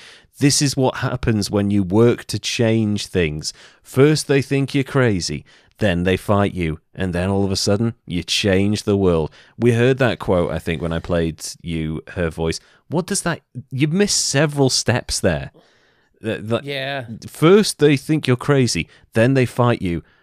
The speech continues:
Speaker 1: Uh, several decades go by, and then all of a sudden you change the world. It's like, no, you've missed a few steps in that process, I think.
Speaker 2: Yeah, the part of providing something of substance.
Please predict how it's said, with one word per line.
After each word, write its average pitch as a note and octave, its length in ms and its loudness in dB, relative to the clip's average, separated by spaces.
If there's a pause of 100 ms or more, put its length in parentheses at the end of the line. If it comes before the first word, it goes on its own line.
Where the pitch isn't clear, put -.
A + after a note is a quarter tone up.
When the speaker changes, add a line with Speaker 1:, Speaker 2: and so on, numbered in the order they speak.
(240)
Speaker 1:
Uh, E2 600 -6
several D2+ 720 -6
decades D#2 760 -4
go D#2+ 200 0
by, D#2+ 260 0
and D#3+ 100 4
then G#3+ 120 2
all B3 120 4
of G3+ 60 -2
a G3 60 -2
sudden G#3+ 300 0
you D3+ 80 0
change G#3 480 -2
the F#3+ 140 4
world. D#3 280 6
It's A2 80 -4
like, A2 100 -4
no, D3 160 0
you've C#3 240 -2
missed C#3 540 0
a F2+ 80 0
few D#2+ 220 -4
steps - 500 -8
in C#2+ 80 -6
that - 180 -8
process, C2 560 -6
I F2 80 -10
think. - 320 -10
Speaker 2:
Yeah, A3+ 220 -8
the B2+ 80 -10
part F#3+ 340 -6
of - 140 -14
providing D3 480 -4
something D3 500 -12
of A#2+ 160 -12
substance. - 640 -14